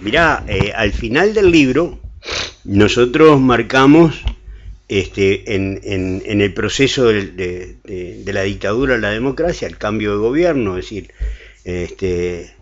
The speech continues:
la, la, el retiro de, de, del Goyo y el ascenso por las elecciones de, de, este, Sanguinetti, nosotros,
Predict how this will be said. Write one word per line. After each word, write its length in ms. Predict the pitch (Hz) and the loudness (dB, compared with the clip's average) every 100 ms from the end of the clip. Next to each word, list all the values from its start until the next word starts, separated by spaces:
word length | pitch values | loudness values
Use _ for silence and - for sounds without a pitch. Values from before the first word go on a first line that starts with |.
| - _ _ _ _ _ - | -20 _ _ _ _ _ -8
la, 480 | 92 90 90 85 | -4 -2 -2 -2
la, 180 | 87 90 | -4 -6
el 180 | - 92 | -4 -4
retiro 420 | 95 95 120 113 | -2 -2 0 2
de, 180 | 107 95 - | 2 0 -4
de, 380 | 120 95 95 98 | -8 -6 -6 -6
del 220 | 104 104 | -4 -2
Goyo 400 | 123 135 117 104 | 0 2 2 0
y 120 | 101 | 0
el 100 | 95 | -2
ascenso 760 | 92 135 123 120 113 95 82 - - - | -4 0 2 2 -2 -6 -10 -20 -20 -16
por 120 | 95 | -8
las 140 | 95 87 | -6 -4
elecciones 640 | 95 92 - 131 123 98 | -6 -6 -2 0 2 2
de, 240 | 92 90 - _ - - - - - - _ _ | -2 -6 -10 _ -20 -20 -20 -20 -20 -20 _ _
de, 480 | 98 98 98 95 90 - | -2 0 2 0 -4 -6
este, 340 | 101 - - | -4 -4 -10
Sanguinetti, 640 | - 127 165 160 147 151 190 | -6 2 4 6 4 2 2
nosotros, 440 | 139 131 123 151 | 2 0 -2 -4